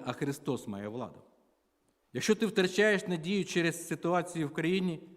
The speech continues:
знай, що Ісус Христос тримає все в своїх руках. І якщо ти не знаєш, як служити, просто підкорись Його владі і дій у вірі. Тож Ісус Христос не просто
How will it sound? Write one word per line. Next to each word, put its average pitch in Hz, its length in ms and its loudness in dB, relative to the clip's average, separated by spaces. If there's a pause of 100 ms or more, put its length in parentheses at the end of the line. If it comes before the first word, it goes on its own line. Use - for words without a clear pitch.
(140)
знай, 156 380 2
що - 180 -6
Ісус 147 600 -2
Христос 151 400 -4
тримає 139 360 -4
все 123 200 -10
в 110 40 -12
своїх 113 280 -12
руках. 98 280 -14 (2000)
І 127 120 -6
якщо 147 320 0
ти 156 140 -2
не 156 140 2
знаєш, 135 460 0
як 127 140 -6
служити, 117 600 -6 (800)
просто 170 360 0
підкорись 135 480 -6
Його 127 220 -4
владі 123 460 -6
і 117 100 -8
дій 117 380 -8 (340)
у 120 100 -2
вірі. 101 380 -8 (2250)
Тож - 320 -8 (100)
Ісус 131 220 -12
Христос 147 440 -6
не 131 100 -2
просто 147 400 -6